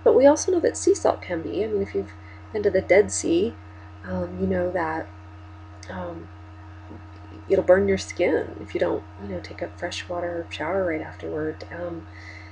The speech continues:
so, uh, as I looked at, I mean, bromine is, uh,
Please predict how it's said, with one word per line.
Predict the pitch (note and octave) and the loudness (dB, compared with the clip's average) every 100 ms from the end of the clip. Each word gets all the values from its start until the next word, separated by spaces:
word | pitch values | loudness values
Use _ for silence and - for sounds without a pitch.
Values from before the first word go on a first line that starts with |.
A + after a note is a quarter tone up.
| - | -12
so, | - - A3 G#3 G#3 G3 - - | 2 8 10 10 10 6 2 -2
uh, | - - - - - | -2 -2 -10 -6 -2
as | C#4 - | 2 8
I | G#4+ - - - | 8 8 2 4
looked | B3+ - C4+ | 4 4 -2
at, | C4 - | -2 0
I | |
mean, | A3+ A3 | 0 0
bromine | G#3+ C4 C#4+ D4+ D4+ D4+ D#4 D#4+ - - - - - - - - - - | 4 6 6 4 2 2 4 2 0 -14 -18 -18 -18 -18 -18 -18 0 6
is, | A3 G#3+ G#3+ | 8 8 4
uh, | G3 F#3 F3 F3 F3 | 2 2 0 -2 -4